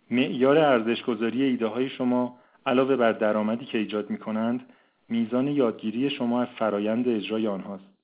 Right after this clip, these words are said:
معیار سنجش این یادگیری هم طبیعتاً ایده‌های بعدیتان و فرایند عملی کردن آنها خواهد بود. باید بدانید که به عنوان مدیر برنامهٔ پادکست گپ با علی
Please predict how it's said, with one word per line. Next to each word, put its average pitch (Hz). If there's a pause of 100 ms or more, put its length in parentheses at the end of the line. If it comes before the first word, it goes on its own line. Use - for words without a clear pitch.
(760)
معیار 139
سنجش 120
این 143
یادگیری 120
هم 127
طبیعتاً 117 (520)
ایده‌های 120
بعدیتان 123
و 117
فرایند 107
عملی 104
کردن 104
آنها 110
خواهد 98
بود. 104 (1120)
باید 131
بدانید 151
که 143
به 127
عنوان 120
مدیر 113
برنامهٔ 110
پادکست 117
گپ 127
با 117
علی 107